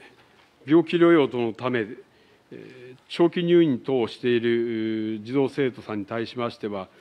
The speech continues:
これまで、えー、病院内の教室とか、ベッドサイドへの訪問等において、授業や学習支援を行うことなどによりまして、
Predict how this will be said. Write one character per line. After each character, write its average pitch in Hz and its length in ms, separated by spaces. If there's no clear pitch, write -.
こ 156 100
れ 160 80
ま 156 120
で、 113 500
え - 20
ー、 110 120
病 185 200
院 208 80
内 147 120
の 117 80
教 127 200
室 - 120
と 117 120
か、 98 180
ベ 120 180
ッ 180 40
ド 185 100
サ 208 180
イ 180 60
ド 135 100
へ 143 80
の 131 120
訪 123 220
問 131 240
等 127 200
に 110 80
お 113 80
い 104 60
て、 101 120
授 120 160
業 135 160
や 104 180
学 135 180
習 147 160
支 - 140
援 117 120
を 104 80
行 120 80
う 117 180
こ 117 100
と 117 100
な 101 160
ど 117 120
に 110 120
よ 113 80
り 120 80
ま 120 120
し - 80
て、 87 180